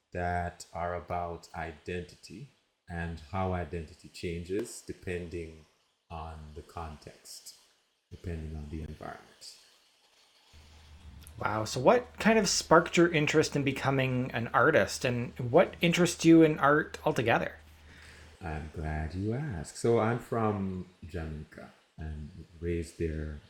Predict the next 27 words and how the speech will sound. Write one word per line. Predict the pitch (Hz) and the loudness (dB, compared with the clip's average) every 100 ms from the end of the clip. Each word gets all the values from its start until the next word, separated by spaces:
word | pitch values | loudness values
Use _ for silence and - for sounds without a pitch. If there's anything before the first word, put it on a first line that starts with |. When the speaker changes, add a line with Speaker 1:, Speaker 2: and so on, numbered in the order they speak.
| _ | _
Speaker 1:
lived | 85 78 - | -8 -8 -6
there, | 82 76 | -6 -6
and | 76 | -10
then | 78 | -12
I | 73 76 | -14 -14
moved | 85 87 87 78 - _ _ _ _ 90 | -14 -12 -12 -14 -18 _ _ _ _ -14
to | |
the | 85 82 | -10 -8
United | 85 85 80 76 - | -6 -6 -6 -8 -12
States | - 85 80 - | -10 -6 -6 -8
for | - | -16
college. | - - 78 73 - - | -16 -12 -12 -12 -16 -16
I | 76 | -12
went | 78 73 | -12 -12
to | - | -10
Wesleyan | 80 80 - 80 76 | -8 -8 -10 -14 -14
University | 76 76 104 123 - - 120 | -16 -2 0 0 -4 -8 -4
and | 113 | -4
I | 85 | -6
learned | 85 92 87 85 | -4 -4 -4 -6
a | 85 | -10
few | 90 87 | -12 -10
things. | - 143 80 - - _ _ _ - | -2 0 0 -6 -18 _ _ _ -14
I | 87 | -8
learned | 82 80 | -8 -8
some | - 76 | -12 -6
physics, | 120 131 131 135 - - - | 2 4 8 8 6 -10 -12